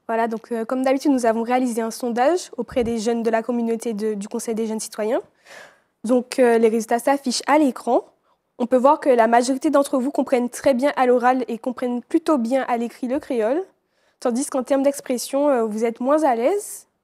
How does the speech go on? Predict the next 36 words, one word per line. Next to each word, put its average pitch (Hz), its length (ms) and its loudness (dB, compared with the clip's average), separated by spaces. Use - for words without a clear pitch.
Vous 233 80 -2
parlez 294 240 2
créole 294 280 2
en 269 80 0
majorité 277 440 2
avec, 247 340 0
euh, 233 320 0
vos 226 300 -2
amis, 247 560 0
votre 233 260 -2
famille, 269 540 0
donc 220 140 -6
dans 214 100 0
la 208 100 0
sphère 220 260 -2
privée. 254 400 -4
Et, 269 160 4
euh, 240 60 2
la 226 140 4
moitié 233 200 0
d'entre 320 220 2
vous 269 140 0
parle 262 240 2
créole, 269 520 0
euh, 220 60 -2
de 220 120 -2
façon 247 300 0
quotidienne 247 580 0
et 220 120 0
vingt 220 180 -2
pour 240 140 -8
cent 294 160 -2
quand 247 120 0
vous 226 160 -2
êtes 254 220 -2
énervé. 226 500 -2